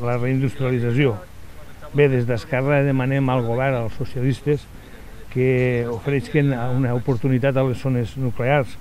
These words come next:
el mateix compromís de reindustrialització que han promès a, a, a la central nuclear en desmantelament de, de Garoña.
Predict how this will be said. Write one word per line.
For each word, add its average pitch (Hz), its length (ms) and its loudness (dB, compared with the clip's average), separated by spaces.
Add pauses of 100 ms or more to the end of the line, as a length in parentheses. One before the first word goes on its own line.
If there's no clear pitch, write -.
(560)
el 123 160 -2
mateix 123 320 -2
compromís 139 480 4
de 127 140 0
reindustrialització 135 1000 2
que 120 160 -4
han 113 160 -2
promès 123 400 -2
a, 127 320 0
a, 113 120 -6 (280)
a 110 140 -2
la - 100 0
central 123 320 -2
nuclear 123 460 -2 (500)
en 117 140 0
desmantelament 123 840 0
de, 120 360 2
de 120 120 -2
Garoña. 120 380 2